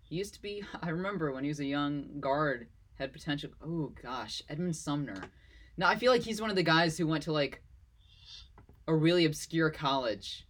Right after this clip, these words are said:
and was kind of their star player. Um, I have no clue. Edmund Sumner. He feels like an East Coast guy, too. Um, I'm gonna say not A C C.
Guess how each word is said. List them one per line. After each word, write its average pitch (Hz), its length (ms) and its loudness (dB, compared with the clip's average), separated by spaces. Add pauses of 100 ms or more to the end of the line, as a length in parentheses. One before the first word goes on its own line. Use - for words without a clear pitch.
(120)
and 139 80 -6
was 139 100 -6
kind 147 220 -2
of 135 40 -4
their 131 120 -4
star - 260 -2
player. 113 460 -4 (680)
Um, 120 520 -2 (480)
I - 100 -12
have 123 140 -12
no 120 240 -12
clue. 110 400 -10
Edmund 139 320 -8
Sumner. 123 480 -14 (2500)
He 170 100 -6
feels 160 300 -4
like 147 100 -4
an 139 140 -6
East 143 200 -8
Coast 135 240 -10
guy, 127 180 -8
too. 120 380 -10 (840)
Um, 139 580 -2 (1400)
I'm 185 120 -6
gonna 233 120 -2
say 180 800 2
not 170 240 -2
A 226 80 -2
C 208 240 -6
C. 131 480 -8